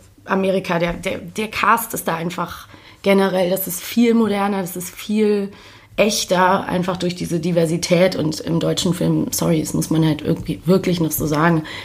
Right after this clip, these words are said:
hat man halt das Gefühl, werden People of Color nur Klischee besetzt. Also in den wenigsten Fällen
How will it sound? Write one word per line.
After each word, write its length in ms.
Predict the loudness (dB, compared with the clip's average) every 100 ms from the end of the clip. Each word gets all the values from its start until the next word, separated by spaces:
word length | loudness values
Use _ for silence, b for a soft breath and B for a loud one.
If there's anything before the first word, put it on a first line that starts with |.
| B
hat 180 | -4 0
man 120 | 2
halt 140 | 0
das 160 | -4 -4
Gefühl, 460 | -6 -2 0 0 -4 B B B
werden 540 | 2 4 4 2 2
People 340 | -2 -2 0 -2
of 140 | -4
Color 400 | 0 2 4 4
nur 640 | 4 4 4 4 4 0 -4 -16 -20 -20 -20 -20 -20 _ -20 -14
Klischee 400 | -2 0 2 0
besetzt. 680 | -2 -4 -4 -4 -8 -12 -20 -20 -14 -8
Also 200 | -6 -2
in 120 | 0
den 200 | 0 2
wenigsten 560 | 4 4 2 0 -4
Fällen 580 | 0 0 2 2 2 0